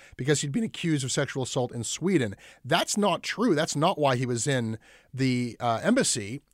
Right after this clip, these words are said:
Uh, in fact, he made himself available to Swedish law enforcement, and those charges, uh, were, were, were later dropped. So it goes on and on. I, I, I don't think that when the Canadian media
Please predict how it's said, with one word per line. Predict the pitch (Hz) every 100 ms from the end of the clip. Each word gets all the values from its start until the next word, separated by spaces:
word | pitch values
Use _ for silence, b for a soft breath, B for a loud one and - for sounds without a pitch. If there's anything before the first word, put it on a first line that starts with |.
| -
Uh, | 123 123
in | 139
fact, | 160 147
he | 151
made | 156
himself | 156 143 143
available | 120 135 127 120
to |
Swedish | 110 139 123 185
law | 269
enforcement, | 175 147 135 135
and | 131
those | 123
charges, | 120 120 123 -
uh, | - 110 110 107
were, | 131
were, | 131 127
were | 127
later | 127 123
dropped. | 117 185 220 113 - B B B B B
So | - 226
it | 226
goes | 220 330 285
on | 262 262
and | 208
on. | 220 180
I, | 131 143 156
I, | 147
I |
don't | 160 208
think | 220 180
that | 170
when | 151 170
the | 170
Canadian | - 170 185 160
media | 160 160 151